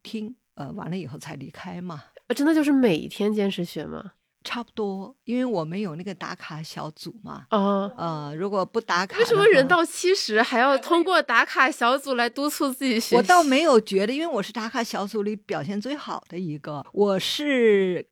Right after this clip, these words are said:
Speaker 1: 呃，为什么要学英语呢？
Speaker 2: 嗯。
Speaker 1: 一个原因当然是我想出国旅行。原来每一次出国吧，头几次都是要找那个就是英语好的朋友。
Speaker 2: 嗯。
Speaker 1: 然后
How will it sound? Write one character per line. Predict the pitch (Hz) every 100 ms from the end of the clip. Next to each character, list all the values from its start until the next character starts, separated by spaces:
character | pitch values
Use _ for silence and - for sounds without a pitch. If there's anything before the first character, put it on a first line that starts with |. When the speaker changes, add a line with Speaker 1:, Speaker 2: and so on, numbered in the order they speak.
| -
Speaker 1:
呃， | 180 180
为 | 320
什 | 311 190
么 |
要 | 214 214
学 | 185 175
英 | 208 240 262
语 | 202 139 -
呢？ | 156 156 165
Speaker 2:
嗯。 | -
Speaker 1:
一 | 175 208
个 | 311
原 | 269 170 170
因 | 180
当 | 180 180
然 | 180
是 | 165
我 | 180
想 | 190 143
出 | 175
国 | 185
旅 | 180 -
行。 | - - 139 160 - _ -
原 | 175
来 | 202 202
每 | -
一 | 170
次 | - 208
出 | - 190
国 | 180 151
吧， | 156 175 147 147
头 | - 160
几 | - 180
次 | - - 160
都 | 170 170
是 | 175
要 | 170 165
找 | - 151 147
那 | 170 160
个 | 147
就 | 170
是 | 175
英 | 185 196
语 | 196
好 | 180 139
的 | 156
朋 | - - -
友。 | 147 - _ -
Speaker 2:
嗯。 | 185 180 165 160 240 226 - _
Speaker 1:
然 | 190 208
后 | 208 233 202 190